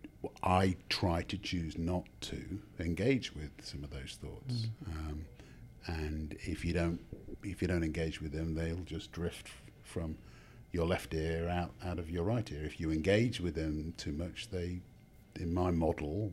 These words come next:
Speaker 1: you, they go down into your chest or your heart, and you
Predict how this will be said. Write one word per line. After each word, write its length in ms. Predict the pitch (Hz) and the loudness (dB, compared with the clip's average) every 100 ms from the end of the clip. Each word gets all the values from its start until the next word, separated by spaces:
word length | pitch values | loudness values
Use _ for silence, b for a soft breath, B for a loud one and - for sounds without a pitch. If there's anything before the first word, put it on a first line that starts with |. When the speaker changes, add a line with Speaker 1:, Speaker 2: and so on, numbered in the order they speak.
| 90 | -4
Speaker 1:
you, 220 | 85 90 | -2 -2
they 280 | 85 87 87 - | 0 0 0 0
go 240 | 87 85 | 2 2
down 420 | 85 87 82 82 | 2 0 0 0
into 320 | 82 80 - 80 | 0 -2 -2 -2
your 500 | 76 78 73 73 76 B B B B B B - | 0 -2 -2 -4 -6 B B B B B B -10
chest 460 | 87 85 - - | -6 -4 -6 -6
or 460 | 80 76 73 73 76 - - 98 | -6 -4 -4 -4 -6 -10 -12 -8
your 100 | 82 | -6
heart, 400 | 80 85 85 95 | -4 -2 0 -2
and 100 | 101 | 0
you 320 | 87 90 90 | 0 2 0